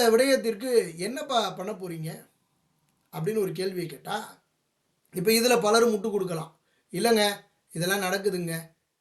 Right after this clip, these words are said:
இதெல்லாம் என்னங்க பெரிய தப்பு இருக்கு?" அப்படின்னு. ஒரு இந்தி ஆக்டரு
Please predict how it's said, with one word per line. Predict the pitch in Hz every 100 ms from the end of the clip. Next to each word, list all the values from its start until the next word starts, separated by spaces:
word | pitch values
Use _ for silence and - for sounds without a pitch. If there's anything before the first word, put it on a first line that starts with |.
| -
இதெல்லாம் | 180 202
என்னங்க | 208 202 208
பெரிய | 170 175 165
தப்பு | 165 156
இருக்கு?" | 180 156 - 165 _
அப்படின்னு. | - 151 - _ _ _ _ _ _ _ _ _ _ _ -
ஒரு | 208 220 202 180 151 156 _
இந்தி | 202 254 269
ஆக்டரு | 254 240 214 240